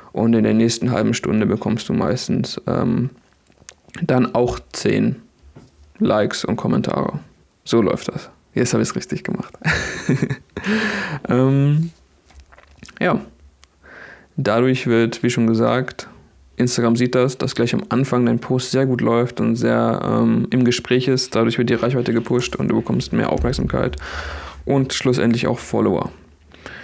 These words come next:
Ist eine sehr gängige Methode. Ich weiß nicht, ob es mittlerweile noch so gängig ist, aber war eine sehr gängige Methode. Auch, ich sag's euch, die ganzen großen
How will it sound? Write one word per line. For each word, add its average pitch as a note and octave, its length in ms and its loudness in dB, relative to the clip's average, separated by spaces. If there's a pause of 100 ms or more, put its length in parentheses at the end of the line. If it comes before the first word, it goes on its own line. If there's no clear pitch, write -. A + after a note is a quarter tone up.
(960)
Ist - 540 0
eine A#2+ 220 4
sehr A#2 420 2
gängige A#2 360 4
Methode. A#2 760 4 (200)
Ich - 160 -2
weiß A#2+ 200 2
nicht, A#2 120 2
ob B2 80 -2
es - 80 -10
mittlerweile A#2 380 4
noch A#2 120 4
so A#2 160 0
gängig A#2 460 2
ist, C3+ 260 0
aber A2+ 240 0
war A2+ 120 2
eine A#2 180 4
sehr A2+ 160 2
gängige A#2+ 280 4
Methode. B2 540 2
Auch, A2+ 380 -2 (580)
ich B2 140 -2
sag's A#2 260 0
euch, A#2+ 140 -2
die A2 100 0
ganzen A2+ 380 2
großen A2+ 800 2